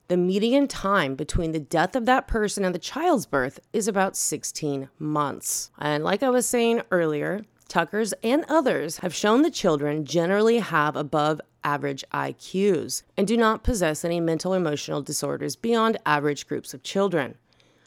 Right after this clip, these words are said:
None appear to have been disassociated from painful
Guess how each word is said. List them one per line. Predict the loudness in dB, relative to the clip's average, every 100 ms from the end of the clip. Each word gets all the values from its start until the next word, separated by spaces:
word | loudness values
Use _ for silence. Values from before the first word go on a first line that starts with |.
| _ -2
None | 2 2 0 -6
appear | -2 0 2 0
to | 0 0
have | 2 2
been | 2 0
disassociated | -2 -4 0 4 4 4 2 2 0
from | -2 -2
painful | -2 -2 -2 0 -2 -2